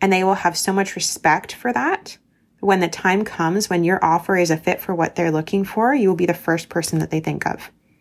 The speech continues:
So that's what I want to leave you with today. I hope this was helpful for you and not too hurtful if you're feeling a little bit, a little bit offended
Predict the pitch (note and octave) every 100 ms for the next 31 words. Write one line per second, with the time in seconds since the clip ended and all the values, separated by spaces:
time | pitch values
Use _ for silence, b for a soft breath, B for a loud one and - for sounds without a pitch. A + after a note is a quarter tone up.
0 | b b b b b b b b - G#3
1 | G#3 - C4 A#3+ A3+ F#3+ F3 F3 E3+ E3+
2 | F3 E3 F3 - _ _ _ _ _ -
3 | - G3+ F#3 F#3+ F3+ G3 - F#3+ F#3+ G#3+
4 | G#3+ A#3 A3 A3+ A#3+ D4 _ - A3+ G#3+
5 | G3+ - - G#3 G3 G3 - F#3 F3 F3+
6 | G3 - G3+ G3 - F#3+ F#3 F#3 F3 F3+
7 | G3 G3 G3+ - - A3+ A#3+ A3 G#3 -
8 | - G#3+ G#3 G3 E3+ E3